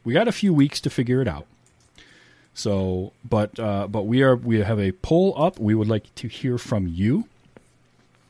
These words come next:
So please go to, uh, twitter dot com forward slash those days show. Find, we'll pin that, uh, tweet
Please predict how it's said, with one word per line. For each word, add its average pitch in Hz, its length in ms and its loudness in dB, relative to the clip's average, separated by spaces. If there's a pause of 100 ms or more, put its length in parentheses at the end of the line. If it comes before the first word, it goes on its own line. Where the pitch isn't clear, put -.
(140)
So - 160 -4
please 127 320 0
go 123 160 0
to, 110 340 -2
uh, 92 140 -2
twitter 113 300 -6
dot 107 160 -4
com 107 300 -4
forward 92 260 -8
slash 95 400 -6 (360)
those 101 300 -2
days 101 220 -2
show. 120 440 -4 (440)
Find, 139 420 -2
we'll 110 120 0
pin 123 280 0
that, 117 320 -2
uh, 110 300 -2 (160)
tweet - 400 -6